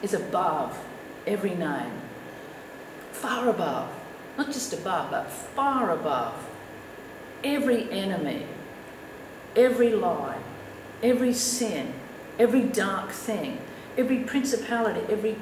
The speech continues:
power, every demonic force, the name of Jesus is far above, far above. And he's seated at the right hand of God.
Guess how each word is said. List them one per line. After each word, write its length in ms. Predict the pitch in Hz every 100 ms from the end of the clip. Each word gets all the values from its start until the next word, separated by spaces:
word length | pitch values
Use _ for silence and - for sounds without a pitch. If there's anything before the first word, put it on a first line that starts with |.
| -
power, 680 | - - 277 294 - - - - -
every 180 | 247 226
demonic 560 | 208 196 214 262 359 -
force, 680 | - 269 180 131 - - - - - - - -
the 80 | 156
name 440 | 156 170 233 269
of 160 | 277 -
Jesus 800 | 247 247 240 - - - - - - - - -
is 140 | 180 -
far 420 | - - 233 226
above, 460 | 208 202 175 - - - - - - - - - -
far 380 | - 220 220 226
above. 400 | 220 160 - - - - - - - - -
And 120 | 160 165
he's 320 | - 233 -
seated 680 | - - - 262 233 - - - - - - - - - - -
at 120 | 147 -
the 100 | 151
right 320 | 165 196 -
hand 460 | 190 165 151 139 139 - - - - 147
of 180 | 143
God. 400 | - 147 139 120